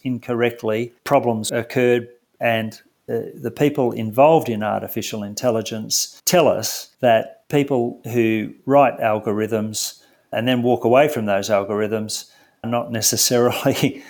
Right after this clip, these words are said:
<laughs> the people that we want to be following. I think that there are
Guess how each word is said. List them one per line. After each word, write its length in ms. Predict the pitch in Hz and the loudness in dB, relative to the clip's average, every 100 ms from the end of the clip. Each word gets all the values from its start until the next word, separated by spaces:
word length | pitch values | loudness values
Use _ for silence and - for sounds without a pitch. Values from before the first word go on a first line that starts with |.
| - | -20
<laughs> 120 | _ | _
the 100 | 131 | -2
people 400 | 135 123 107 - _ | 0 0 -2 -10 _
that 160 | 127 - | -8 -2
we 120 | 120 | -2
want 220 | 110 113 | 0 -2
to 60 | 101 | -2
be 140 | 107 | -6
following. 420 | 101 110 98 95 - _ _ _ - | 0 0 0 -2 -10 _ _ _ -4
I 160 | 123 | -2
think 340 | 117 156 139 - | -2 -6 -6 -4
that 220 | 127 - | -4 -2
there 180 | 123 120 | 0 2
are 240 | 120 123 | 0 -2